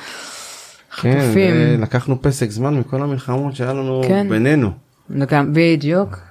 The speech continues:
Speaker 1: יפה.
Speaker 2: אז, אה, זה הגיע הזמן שאת האנרגיה השלילית שהייתה בתוך המדינה, נכוון אותה החוצה, לשמור על עצמנו
Speaker 1: נכון.
Speaker 2: נגד האויבים שלנו,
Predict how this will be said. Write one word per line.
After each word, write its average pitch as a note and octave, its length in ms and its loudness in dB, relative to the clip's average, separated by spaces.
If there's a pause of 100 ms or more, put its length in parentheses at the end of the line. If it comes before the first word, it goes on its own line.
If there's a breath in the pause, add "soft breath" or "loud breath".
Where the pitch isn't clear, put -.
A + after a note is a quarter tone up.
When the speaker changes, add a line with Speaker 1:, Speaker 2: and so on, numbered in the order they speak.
(120)
Speaker 1:
יפה. G2 240 -2
Speaker 2:
אז, F#3 180 2
אה, G#2 220 4
זה G2 200 2
הגיע G#2+ 240 2
הזמן B2+ 240 2
שאת B2+ 220 0
האנרגיה B2+ 680 4
השלילית A#2+ 380 2
שהייתה B2 360 0
בתוך A#2 320 0
המדינה, B2 380 2
נכוון A#2+ 460 2
אותה A#2+ 240 0
החוצה, A2+ 560 -4
לשמור A#2+ 400 -4
על A2+ 60 0
עצמנו B2+ 540 0
Speaker 1:
נכון. B2+ 140 2
Speaker 2:
נגד C3+ 140 2
האויבים C3 360 4
שלנו, E3 380 2